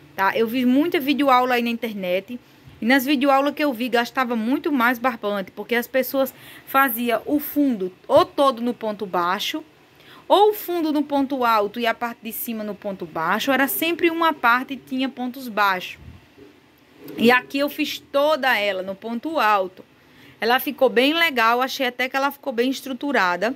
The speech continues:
Então, considerando aí as primeiras experiências e tudo mais,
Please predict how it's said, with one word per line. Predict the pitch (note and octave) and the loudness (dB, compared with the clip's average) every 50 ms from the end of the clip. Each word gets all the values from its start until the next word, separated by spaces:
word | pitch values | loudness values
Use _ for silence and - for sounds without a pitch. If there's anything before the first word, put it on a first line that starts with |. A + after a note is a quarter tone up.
| - _ - | -6 _ -2
Então, | B3 B3+ | 0 2
considerando | A#3+ C#4+ D4+ D4 - C4+ A#3 C4+ C#4 C4 B3+ B3+ B3+ | 4 2 2 2 2 2 2 4 4 4 2 0 0
aí | C4 B3+ A#3+ | 0 0 -2
as | A#3+ A#3 | -2 -4
primeiras | - - A#3+ A#3 A3+ A3 A3 A3+ A#3 G#3+ | -6 -6 -4 -4 -2 -2 -2 -2 -4 -4
experiências | A3+ A3+ - - A3+ G#3+ G#3 G#3 F#3 F#3 G3+ A3 A#3 - A3+ | -6 -10 -8 -4 -2 -2 -2 -2 -4 -4 -4 -2 -2 -4 -4
e | F3+ | -8
tudo | - G#3 F#3 F#3 F3 | -8 -6 -6 -4 -2
mais, | F3 F3+ F#3+ G#3 A3 A3 - - | 0 2 2 2 2 0 -4 -10